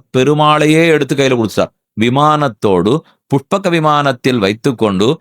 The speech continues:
அயோத்தியிலிருந்து தெற்கு நோக்கி லங்கை, விபீஷணன் இருக்கிற நாடு லங்கை, லங்கையை நோக்கி விபீஷன் பறந்துட்டு இருக்கார்.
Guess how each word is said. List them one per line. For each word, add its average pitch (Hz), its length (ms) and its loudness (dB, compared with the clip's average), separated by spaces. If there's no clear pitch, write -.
அயோத்தியிலிருந்து 127 960 0
தெற்கு 151 400 -2
நோக்கி 156 320 0
லங்கை, 147 500 0
விபீஷணன் 139 520 0
இருக்கிற 135 280 0
நாடு 143 260 2
லங்கை, 135 360 0
லங்கையை 143 440 0
நோக்கி 156 360 0
விபீஷன் 139 400 0
பறந்துட்டு 123 400 0
இருக்கார். 107 340 0